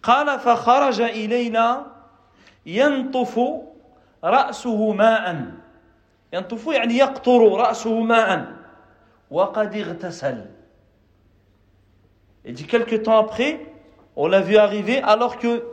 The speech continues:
de sa tête, de ses cheveux, des gouttes d'eau coulaient. Et on a vu qu'il venait de faire al-ghusl. C'est-à-dire qu'il n'est pas, il leur a dit, attendez, ils avaient déjà fait l'iqama, il est parti faire le ghusl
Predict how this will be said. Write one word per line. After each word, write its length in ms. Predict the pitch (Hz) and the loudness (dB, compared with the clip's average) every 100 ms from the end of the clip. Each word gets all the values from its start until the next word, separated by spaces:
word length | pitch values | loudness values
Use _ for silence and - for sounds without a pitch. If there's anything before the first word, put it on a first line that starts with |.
| - | -10
de 80 | 185 | -8
sa 220 | 180 208 | -2 -2
tête, 320 | 196 254 277 214 | 2 2 2 -2
de 60 | |
ses 160 | 202 185 | -10 -10
cheveux, 640 | - 190 190 277 - - - _ _ _ _ _ _ | -8 -4 -2 -4 -6 -18 -20 _ _ _ _ _ _
des 200 | 139 196 | -6 -4
gouttes 320 | 202 277 233 | -4 -4 -4
d'eau 240 | - - - | -2 -2 -2
coulaient. 540 | - 247 208 - - - - - _ _ _ _ _ _ | -2 2 2 0 -8 -16 -20 -20 _ _ _ _ _ _
Et 80 | 175 | 0
on 160 | 208 202 | 2 2
a 80 | 180 | 0
vu 240 | 185 262 | -2 -8
qu'il 180 | - 170 | -10 -8
venait 160 | 208 | -6
de 100 | 185 | -4
faire 240 | 185 196 170 | -4 -2 0
al-ghusl. 440 | 160 202 214 - 104 - - _ _ _ _ _ _ _ _ _ _ _ _ _ _ | 2 0 0 -6 -12 -16 -20 _ _ _ _ _ _ _ _ _ _ _ _ _ _
C'est-à-dire 180 | 151 - | -18 -10
qu'il 80 | 139 | -8
n'est 60 | 135 | 0
pas, 200 | 220 220 | 2 4
il 40 | |
leur 120 | 185 | 2
a 40 | 165 | 2
dit, 80 | |
attendez, 640 | 202 202 196 165 220 - - - - - - _ _ _ _ _ 117 | 2 2 -2 2 0 0 -10 -18 -20 -20 -20 _ _ _ _ _ -6
ils 80 | |
avaient 140 | 147 147 | -4 0
déjà 180 | 165 233 | 0 0
fait 140 | 233 | 0
l'iqama, 520 | 208 220 214 214 262 - - - - - - _ - | -2 2 2 2 -2 -8 -18 -20 -20 -20 -20 _ -18
il 120 | 110 | -14
est 60 | 127 | -2
parti 400 | - 220 226 226 | 0 0 -2 -2
faire 200 | 220 196 | 0 2
le 60 | |
ghusl 320 | 202 269 - | 0 -2 -4